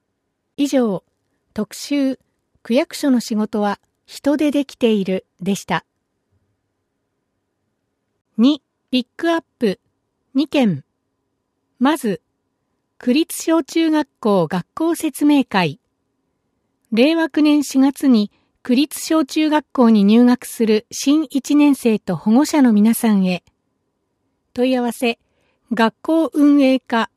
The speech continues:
学事係、郵便番号一六零の八四八四、歌舞伎町一の五の一、第一分庁舎四階、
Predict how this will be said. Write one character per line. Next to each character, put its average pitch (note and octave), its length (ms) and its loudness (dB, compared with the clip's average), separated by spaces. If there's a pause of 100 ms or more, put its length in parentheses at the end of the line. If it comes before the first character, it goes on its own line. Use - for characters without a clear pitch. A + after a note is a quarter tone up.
学 A3 300 -2
事 D#4 120 0
係、 G#3 440 0 (640)
郵 C4+ 140 2
便 C#4+ 220 4
番 C4+ 240 4
号 F#3+ 280 0 (120)
一 C4 260 -2
六 D#4+ 300 2
零 A#3 220 4
の F#3+ 140 0
八 - 420 -4
四 C4+ 200 4
八 E3+ 320 -4
四、 F#3+ 300 0 (760)
歌 A3 140 -2
舞 C4+ 100 -2
伎 - 140 -20
町 B3+ 400 2
一 C4+ 260 -4
の C4+ 180 2
五 A3+ 140 2
の A3 160 4
一、 F3 380 -6 (600)
第 C#4 240 0
一 C#4+ 180 -4
分 C#4 200 2
庁 B3+ 220 0
舎 F#3 160 -4
四 G#3 260 0
階、 F#3+ 340 -4